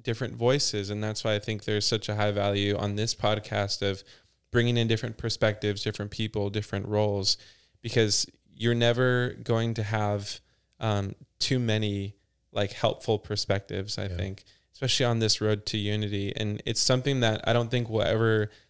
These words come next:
Speaker 1: get to the end of. I think it's something that we're gonna
Speaker 2: Yeah.
Speaker 1: be on an ongoing journey towards, but we can get better when we bring in different voices,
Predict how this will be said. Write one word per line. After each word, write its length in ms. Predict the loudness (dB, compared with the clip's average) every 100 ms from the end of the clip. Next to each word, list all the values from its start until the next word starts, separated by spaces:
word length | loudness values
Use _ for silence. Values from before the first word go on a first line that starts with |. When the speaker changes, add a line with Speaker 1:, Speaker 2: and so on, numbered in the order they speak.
| _ _ _ _
Speaker 1:
get 200 | 0 2
to 100 | 2
the 160 | -4 0
end 240 | 0 2
of. 340 | 4 4 0 -6 -4
I 140 | -4
think 240 | -4 -6
it's 140 | -4 -2
something 320 | -2 -2 -2
that 160 | -2 -2
we're 140 | -2
gonna 340 | -2 0 0 -2
Speaker 2:
Yeah. 240 | -4 -4 -6 _
Speaker 1:
be 140 | -2 2
on 120 | 2
an 120 | 0 0
ongoing 580 | 2 2 2 2 0
journey 420 | 0 0 0 0 -2
towards, 400 | 0 0 0 0
but 120 | -2
we 120 | -2
can 300 | -2 0 2
get 200 | 2 2
better 320 | 2 4 4
when 220 | 2 0 -2
we 300 | -2 -2 -6 -14 _ _
bring 280 | -2 0 2
in 100 | 0
different 320 | 0 -2 -4
voices, 480 | -2 0 0 0 -2